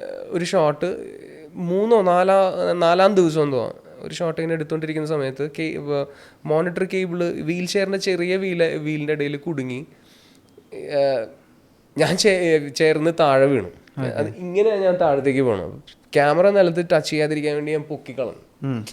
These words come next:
Speaker 1: ഇങ്ങനെ പോകുമ്പോ ഞാൻ ഇങ്ങനെ പൊക്കി. അപ്പൊ ഞാൻ ഇങ്ങനെ, ഏ, നെഞ്ചടിച്ചാ താഴെ വീണു. അപ്പൊ എനിക്കൊരു പത്ത് സെക്കൻഡ് എടുത്ത് ഞാൻ ശ്വാസം വിടാൻ.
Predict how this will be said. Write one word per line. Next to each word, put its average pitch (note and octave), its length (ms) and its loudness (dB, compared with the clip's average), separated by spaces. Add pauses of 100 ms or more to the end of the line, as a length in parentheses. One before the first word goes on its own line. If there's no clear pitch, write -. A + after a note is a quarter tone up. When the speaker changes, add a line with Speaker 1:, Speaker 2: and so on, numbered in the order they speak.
(160)
Speaker 1:
ഇങ്ങനെ E3+ 280 -2
പോകുമ്പോ F#3+ 220 0
ഞാൻ F#3 100 0
ഇങ്ങനെ F3+ 140 -6
പൊക്കി. E3+ 360 -8
അപ്പൊ D#3+ 160 -2
ഞാൻ E3+ 140 2
ഇങ്ങനെ, F3 260 0 (840)
ഏ, E3 80 0
നെഞ്ചടിച്ചാ G3+ 600 4
താഴെ F#3 300 6
വീണു. C#3+ 240 2
അപ്പൊ - 760 -14
എനിക്കൊരു D#3+ 300 -6
പത്ത് E3+ 220 -6
സെക്കൻഡ് A3+ 340 0
എടുത്ത് G3+ 280 2
ഞാൻ E3+ 320 0
ശ്വാസം D#3 400 -2
വിടാൻ. A#2+ 280 0